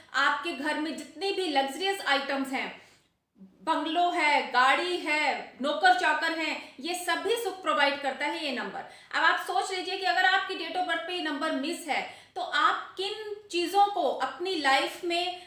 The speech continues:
आपको वो चीज़ें नहीं मिलेंगी, आप, आपको उन चीज़ों की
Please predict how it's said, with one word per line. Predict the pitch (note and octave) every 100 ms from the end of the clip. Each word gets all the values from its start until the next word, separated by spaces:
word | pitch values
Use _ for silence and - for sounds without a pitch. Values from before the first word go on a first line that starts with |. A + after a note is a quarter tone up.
| -
आपको | C4 C#4 C#4 E4+
वो | E4+
चीज़ें | - D4+ D4
नहीं | D4+ C#4 C4+ E4+ F4
मिलेंगी, | D#4+ D#4+ D#4+ D#4+ D#4+
आप, | C4+ C4+ - -
आपको | C4 C4+ C4+ D#4+
उन | D#4
चीज़ों | D4 C#4 D#4
की | D#4